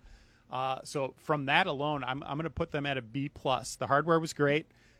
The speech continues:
They didn't have the big first-party games like Sony did. Sony won the generation because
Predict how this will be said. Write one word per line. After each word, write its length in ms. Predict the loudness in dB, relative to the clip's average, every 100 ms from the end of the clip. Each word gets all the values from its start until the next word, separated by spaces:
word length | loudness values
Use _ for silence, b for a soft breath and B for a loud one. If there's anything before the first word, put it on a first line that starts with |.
| _
They 100 | -10
didn't 400 | -2 0 0 0
have 680 | 2 2 0 0 2 2 -2
the 60 |
big 220 | -2 -2 -2
first-party 680 | -4 -4 -2 -2 -2 -6 -6
games 380 | -6 -6 -8
like 160 | -8 -8
Sony 320 | -8 -6 -6
did. 260 | -6 -8 -10 -16 _ _ _
Sony 280 | -6 -2 2
won 160 | 4
the 80 | 4
generation 540 | 4 4 4 0 -2 -6
because 680 | -4 -4 -4 -4 -10 -14